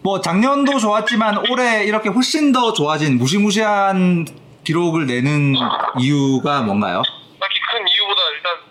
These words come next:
Speaker 2: 서재원 코치님께서 항상 자신 있게 내 공 믿고 던지라고
Speaker 1: 음.
Speaker 2: 하시고, 항상
Speaker 1: 음.
Speaker 2: 그런 또 공격적으로 하라고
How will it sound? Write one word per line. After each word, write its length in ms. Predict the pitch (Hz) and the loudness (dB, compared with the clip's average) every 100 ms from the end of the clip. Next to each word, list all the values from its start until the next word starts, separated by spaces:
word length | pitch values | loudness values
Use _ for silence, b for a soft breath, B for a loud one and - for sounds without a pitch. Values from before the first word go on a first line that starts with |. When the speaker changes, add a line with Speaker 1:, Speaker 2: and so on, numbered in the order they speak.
| - | -8
Speaker 2:
서재원 280 | 180 208 - | -4 -4 -6
코치님께서 760 | - - - 143 131 120 113 - - | -8 -6 -6 -4 -4 -4 -6 -12 -6
항상 300 | 151 156 147 | -4 -4 -4
자신 340 | - 139 139 165 | -4 -4 -4 -4
있게 440 | - - - - - - - _ - - - - - | -4 -4 -6 -8 -20 -20 -20 _ -20 -20 -20 -20 -18
내 80 | - 139 - | -8 -8 -6
공 180 | 151 143 | -8 -6
믿고 260 | 139 - 147 | -6 -6 -10
던지라고 840 | 147 151 147 127 120 113 107 - - | -6 -4 -2 -4 -6 -4 -6 -8 -4
Speaker 1:
음. 80 | 110 | -2
Speaker 2:
하시고, 640 | 104 151 - - 127 120 | 0 -2 -2 -2 -4 -2
항상 220 | 139 143 | -2 -4
Speaker 1:
음. 20 | 104 | -4
Speaker 2:
그런 460 | 156 165 165 156 | -2 -2 -2 -4
또 80 | 143 | -8
공격적으로 680 | 160 175 - - - 131 120 | -6 -4 -4 -4 -2 -2 -2
하라고 440 | 143 143 127 120 | -2 -2 -2 -4